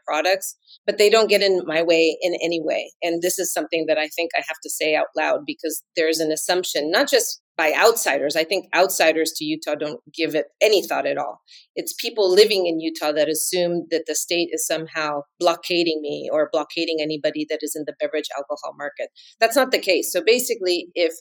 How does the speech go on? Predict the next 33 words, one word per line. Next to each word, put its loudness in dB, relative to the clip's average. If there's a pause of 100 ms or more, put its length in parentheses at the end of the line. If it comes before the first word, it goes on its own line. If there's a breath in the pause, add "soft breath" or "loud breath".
(360 soft breath)
I 6
know 10
who 2
I'm 4
speaking -6
to, -4
I 4
know 4
who 2
I 4
ultimately -4 (300)
am, -2
need 2
to -4
market 2
my -4
wines -6 (640 soft breath)
to, 2
I'm 2
able 0
to -12
communicate -6
directly. -6
So -10
what 0
that 4
means -4
is, -4
uh, -4 (120)
I -4
have -4
an 0
Instagram 0